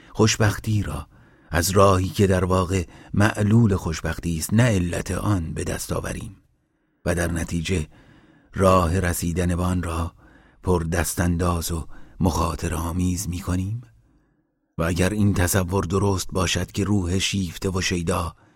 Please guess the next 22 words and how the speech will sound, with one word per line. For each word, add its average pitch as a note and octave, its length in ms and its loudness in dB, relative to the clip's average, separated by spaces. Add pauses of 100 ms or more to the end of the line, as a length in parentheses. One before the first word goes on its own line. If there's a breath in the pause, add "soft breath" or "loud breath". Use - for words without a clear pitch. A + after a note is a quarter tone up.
(280 soft breath)
تنها F2+ 400 4
از F#2+ 240 -2
اطاعت F#2 560 0
ارادی F2+ 520 0
و F#2+ 60 0
عاشقانه F#2 680 -2
لذت F#2+ 480 -2
می‌برد F#2+ 460 -2
و F#2+ 40 0
لا G2 240 0
غیر، A#2+ 460 -6 (760 soft breath)
در D#2 120 0 (100)
این D#2 180 0
حالت E2 600 -4 (440 soft breath)
هیچ G2+ 400 2 (140)
عاملی F2 880 0 (500)
جز F#2+ 240 2 (100)
اطاعت F2 600 0
اجباری F2+ 580 0
و F#2 60 0
عاری F2 420 -4
از - 240 -6